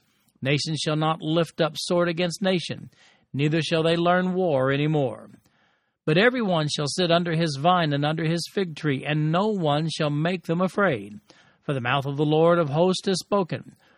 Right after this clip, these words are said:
For all people walk each in the name of his God. But we will walk in the name of the Lord our God forever and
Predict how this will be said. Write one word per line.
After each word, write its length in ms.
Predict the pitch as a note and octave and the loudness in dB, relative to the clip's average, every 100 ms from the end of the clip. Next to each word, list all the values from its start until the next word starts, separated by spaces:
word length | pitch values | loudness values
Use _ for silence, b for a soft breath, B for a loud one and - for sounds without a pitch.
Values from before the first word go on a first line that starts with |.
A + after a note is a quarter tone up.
| b | b
For 140 | - C#3+ | -8 -2
all 280 | E3+ F#3+ F3 | 4 4 4
people 380 | G3 F3 F3+ | 0 0 0
walk 380 | F3 F#3 F3 - - | 0 2 2 0 -4
each 380 | G#3 D#3+ - - | -4 -4 -10 -6
in 80 | D#3+ | -2
the 80 | D3+ | 0
name 280 | D#3 D#3+ C#3+ | 2 0 0
of 80 | C3+ | -4
his 180 | C3 C3+ | -4 -2
God. 380 | C#3 G#2+ F#2+ A2 | 0 -2 -6 -14
But 300 | B2 C#3+ C#3+ | -6 -4 0
we 160 | F3+ | 0
will 160 | F3+ F3 | 0 0
walk 340 | E3+ F#3+ F#3 | 2 2 2
in 100 | F3+ | -2
the 80 | F3 | 0
name 260 | F3+ F#3 F#3 | 0 2 0
of 80 | |
the 60 | F3 | 2
Lord 280 | F#3 F3+ F#3 | 0 0 0
our 300 | F3 G3 G3+ | 0 2 2
God 380 | D3 C3+ C#3+ D3 | 0 0 0 -2
forever 680 | E3+ E3 - G#3+ G#3 F#3 G3 | -4 -4 -4 -2 2 2 0
and 340 | - G3+ | -2 -2